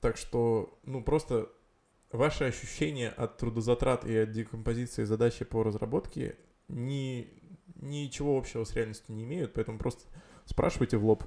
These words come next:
что можно, что нельзя делать. Общайтесь по организации проекта, как вы что делаете, как вы выкладываете. Здесь у меня такой экран, здесь у меня такие состояния, здесь у меня такие исходники, здесь такие исходники. Э, упрощайте себе жизнь, настраивайте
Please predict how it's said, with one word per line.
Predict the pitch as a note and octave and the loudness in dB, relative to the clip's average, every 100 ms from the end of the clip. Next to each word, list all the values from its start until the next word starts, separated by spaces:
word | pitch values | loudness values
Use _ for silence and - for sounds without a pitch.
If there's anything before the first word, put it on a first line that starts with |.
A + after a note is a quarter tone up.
| - | -12
что | - B2+ | -4 -2
можно, | D3 F3+ A#2+ | 0 0 -4
что | - | -6
нельзя | B2+ G#2+ A2 | -8 -4 -4
делать. | A2 A2+ A2+ - - _ _ | -2 -4 -4 -14 -20 _ _
Общайтесь | - - D3+ B2 | -8 -2 -2 -2
по | - B2 | -6 -2
организации | A#2+ A#2+ A#2+ A#2+ - A2+ G#2+ G#2+ G#2+ | -2 -4 -4 -4 -4 -6 -4 -4 -6
проекта, | - A2+ A2 - - | -4 -2 -2 -2 -8
как | A#2 - | -8 -6
вы | G#2+ | -8
что | G2+ - | -10 -10
делаете, | C#3+ D3 F3 C3+ - | -2 0 0 -2 -4
как | G#2+ - | -8 -6
вы | A#2 | -8
выкладываете. | C#3 A#2+ C#3+ D3 C3 B2 - G#2+ - - - - | -6 0 2 4 2 0 -2 -8 -8 -16 -16 -6
Здесь | G#2+ B2+ | -2 -2
у | A2 | -2
меня | G#2 | -4
такой | - A2+ | 0 0
экран, | G#2+ G#2+ G#2 | 0 -4 -6
здесь | G#2+ | -6
у | - | -8
меня | G2+ | -10
такие | G#2 D#3 | -8 -8
состояния, | - A2+ A#2 G#2+ | -8 -6 -6 -6
здесь | G#2 A2 | -6 -8
у | A2+ | -8
меня | - | -10
такие | - A2 | -8 -8
исходники, | - A2 G#2 G#2+ | -6 -6 -6 -8
здесь | G#2 G#2 | -10 -8
такие | - D#3 | -8 -8
исходники. | D3 C3 A#2+ G#2+ A2+ - - - _ - | -6 -4 -4 -6 -8 -8 -14 -20 _ -14
Э, | - A2+ G#2+ | -6 -4 -4
упрощайте | - - G#2+ D#3 C#3 A#2+ | -4 -2 2 2 2 -2
себе | A2+ A2 | -2 -2
жизнь, | C3 E3 | 0 0
настраивайте | A2+ - B2+ C3+ - - G#2+ G#2+ A2 A2 | -2 -2 -2 -2 -4 -6 -4 -2 -4 -6